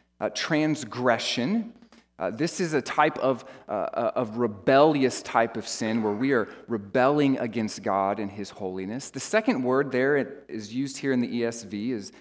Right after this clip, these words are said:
is the word sin itself, the idea of missing the mark, missing the standard of righteousness that God has set for us. And then the third word for sin is found there in verse two. My translation uses the word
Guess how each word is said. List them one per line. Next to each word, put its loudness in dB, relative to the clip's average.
is -4
the 0
word -4
sin -4
itself, -4
the -6
idea -6
of -10
missing -2
the -6
mark, -2
missing -2
the -4
standard -2
of -8
righteousness -2
that -8
God -2
has -12
set -6
for -8
us. -10
And 6
then 6
the 4
third 2
word 4
for -6
sin -2
is -8
found 2
there 0
in -2
verse -2
two. -4
My 0
translation -4
uses -6
the -6
word 0